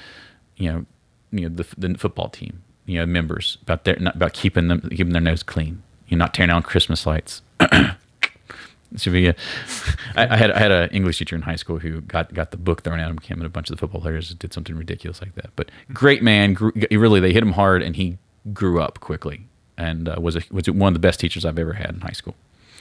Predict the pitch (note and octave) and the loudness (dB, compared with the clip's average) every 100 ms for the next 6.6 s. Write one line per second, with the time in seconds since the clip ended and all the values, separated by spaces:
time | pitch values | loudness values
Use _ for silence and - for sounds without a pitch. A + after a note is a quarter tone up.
0 | - - - - _ - A2 F#2+ G2 D#3 | -16 -14 -14 -16 _ 6 6 6 2 2
1 | A#2 - G#3+ A#2 G2+ F2+ G2+ F2+ - - | 4 4 6 6 4 4 2 2 0 -14
2 | - - C#3+ B2 A#2 C3+ C#3 _ C#3+ C#3+ | -16 -2 0 0 -2 -8 -14 _ -14 -8
3 | C#3+ - D3+ C3 D3+ C#3 - C#3+ C#3 D3 | -6 -4 -2 -2 -2 -2 -2 -2 0 0
4 | D3 G#2+ G2 C#3 C#3+ - C3 C3 G2 F#2+ | 2 4 4 2 0 2 2 4 2 2
5 | A2 F2+ B2 C3 D2 F2+ - C#3+ C3+ A#2+ | 0 4 4 4 2 0 0 2 0 2
6 | - G#2 G2 F#2+ F2+ F2 | 2 4 4 2 0 0